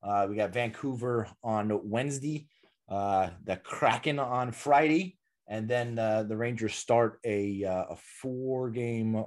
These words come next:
road trip, um, that starts in Calgary and then eventually goes up to the Pacific Northwest in, uh,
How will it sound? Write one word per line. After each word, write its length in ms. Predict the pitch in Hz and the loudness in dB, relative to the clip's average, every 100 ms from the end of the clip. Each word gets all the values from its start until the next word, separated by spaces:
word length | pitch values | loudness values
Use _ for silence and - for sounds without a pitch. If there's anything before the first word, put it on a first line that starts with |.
| - | -6
road 360 | 104 107 127 117 | -6 -2 -2 -4
trip, 340 | - 240 - _ _ _ - _ _ | -2 -2 -2 _ _ _ -20 _ _
um, 440 | 95 98 95 95 90 _ _ - - _ _ | -4 -2 -2 -6 -10 _ _ -14 -14 _ _
that 160 | - 98 | -2 -2
starts 360 | - 120 120 - - | 4 4 4 0 -6
in 240 | 120 107 | -2 -2
Calgary 840 | - - 131 127 120 120 135 180 - _ - | -4 2 4 4 2 0 0 -2 -6 _ -12
and 120 | 101 | -4
then 140 | 107 110 | -2 0
eventually 460 | 104 110 - 104 | -2 -4 -4 -6
goes 300 | 98 101 98 | -4 -4 -4
up 160 | 101 95 | -8 -8
to 100 | 104 | -12
the 60 | 95 | -14
Pacific 460 | 95 - - 98 92 | -14 -14 -12 -12 -12
Northwest 640 | 95 85 95 90 - - | -14 -10 -8 -8 -8 -16
in, 220 | - 87 90 - _ | -16 -16 -16 -20 _
uh, 180 | 85 85 | -16 -14